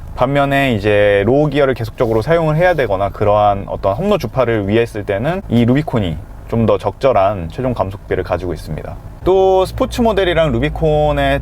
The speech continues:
차이점이 루비콘으로 오면서 뒤쪽 디퍼런셜 락이 가능하고, 그 다음에 앞쪽 스웨이바도 전자식으로 분리가 가능합니다. 그래서 확실히 험로 주파성이 기본 스포츠 모델에 비해서 루비콘이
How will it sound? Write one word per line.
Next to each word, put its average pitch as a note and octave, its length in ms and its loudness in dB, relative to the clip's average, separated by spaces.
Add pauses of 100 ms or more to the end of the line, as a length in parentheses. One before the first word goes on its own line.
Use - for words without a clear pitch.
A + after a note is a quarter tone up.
차이점이 D3+ 920 -2
루비콘으로 F#3+ 640 2
오면서 A2+ 560 2
뒤쪽 C#3 400 0 (280)
디퍼런셜 D#3 520 2
락이 G#2 800 0
가능하고, A2+ 720 0
그 G2 60 -8
다음에 G2 240 0
앞쪽 A2+ 340 0
스웨이바도 F#3+ 500 0
전자식으로 A#2+ 540 0
분리가 A2+ 380 2
가능합니다. F#2+ 560 -4 (500)
그래서 B2 260 2
확실히 D3+ 440 0
험로 F#3+ 340 0
주파성이 C3 880 0
기본 D#3+ 260 2
스포츠 A#3 320 -2
모델에 C#3+ 340 2
비해서 A2+ 280 0
루비콘이 C3+ 640 -2